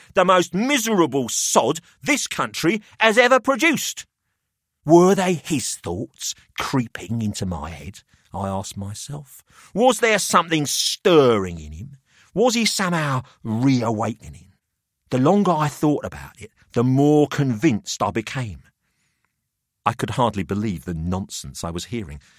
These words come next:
Pelham was clearly at an advanced stage of insanity, or an extreme alcoholic, or maybe both. And yet, and yet both Jamie and I had heard that same hissing sound he'd mentioned. So what the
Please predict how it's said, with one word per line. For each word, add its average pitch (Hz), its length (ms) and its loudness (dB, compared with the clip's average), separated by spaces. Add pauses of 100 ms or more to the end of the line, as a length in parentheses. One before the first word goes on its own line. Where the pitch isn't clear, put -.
(240)
Pelham 185 300 2
was - 120 -2
clearly 101 560 -2
at 87 120 -6
an 107 60 0
advanced 92 640 0
stage 90 380 -4
of 85 80 -8
insanity, 87 640 -8
or 69 120 -12 (260)
an 104 100 -6
extreme - 520 -4
alcoholic, 107 600 -4
or 110 140 -4
maybe 107 240 -4
both. - 480 -8 (800)
And 123 160 -4
yet, 175 640 -4 (640)
and 131 160 -6
yet 156 320 -4
both 214 360 -4
Jamie 151 520 -2
and 120 120 -2
I 107 300 -2
had 82 260 -6
heard 101 420 -8
that - 240 -10
same 87 720 -6 (100)
hissing 85 460 -6
sound 71 400 -10
he'd 71 120 -18
mentioned. 69 480 -12 (720)
So - 180 -6
what 165 260 -4
the 381 160 0